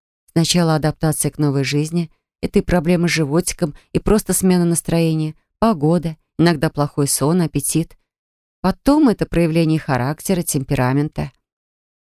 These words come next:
Я прониклась всем сердцем к этому малышу, словно он мой. Может, у меня тоже есть ребёнок? Со страхом подумала, и на мои глаза навернулись слёзы. Если это так, то мой ребёнок сейчас страдает.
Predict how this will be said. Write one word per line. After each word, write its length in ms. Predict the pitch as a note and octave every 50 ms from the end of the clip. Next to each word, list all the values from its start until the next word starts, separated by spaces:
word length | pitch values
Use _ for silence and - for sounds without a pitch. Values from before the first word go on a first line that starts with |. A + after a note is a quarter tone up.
| _ _ -
Я 220 | F3 F#3+ F#3+ F#3
прониклась 720 | - - E3 E3+ E3+ F3+ F3+ D#3+ - E3 D#3+ D#3 - -
всем 280 | - - - D#3 C#3+ D3+
сердцем 500 | - - - E3 C#3+ C3 - - C#3 C#3
к 60 | -
этому 280 | C#3 C3 - C3 C3 C3
малышу, 420 | C3 C3 C3 C#3 C3+ - - E3
словно 420 | D#3+ - - C#3+ C#3+ C3+ D#3 D#3 D3+
он 120 | D#3 D#3+
мой. 380 | E3 E3 D#3+ C#3+ C3 B2 A#2 _ _ _ _ _ _ _ _ _ _ _ _ _ _ _ _ _ _ _ _ -
Может, 300 | D#3+ E3+ E3+ - - -
у 40 | D3
меня 160 | D#3 D3+ C3+
тоже 240 | - D#3+ F3 - G3+
есть 180 | G3+ - -
ребёнок? 540 | - D#3+ C#3+ C#3+ C3+ C3 B2+ B2+ - - _ _ _ _ _ _ _ _ -
Со 140 | - - A3+
страхом 440 | - - A#3 G#3+ - - F3+ E3
подумала, 600 | - F3+ F3+ D3+ D#3 A3 G#3 G3+ F#3 E3+ E3 D3+ - _ _ _ _ _ _ -
и 60 | E3+
на 100 | F#3 F#3+
мои 240 | F#3+ F#3+ F#3 F3+ F3
глаза 320 | - F3 F#3 F#3 D#3+ F#3+
навернулись 580 | F3+ F3+ F3+ E3+ F#3 F3 F3+ F#3 F3+ F3 F3+ -
слёзы. 440 | - E3+ D3+ D3 C3+ B2+ - - - _ _ _ _ _ _ _ _ _ _ _ _ -
Если 220 | F#3 F#3 - -
это 140 | F#3 - G3
так, 280 | - - - F3 F3+ -
то 120 | - F3+
мой 160 | E3 F3 E3+
ребёнок 420 | E3+ E3+ C#3 D3+ E3 E3+ F3+ F3+ -
сейчас 300 | - E3+ - F3 F3 -
страдает. 540 | - - F#3+ F#3+ D#3+ D3+ D3 D3+ D#3+ -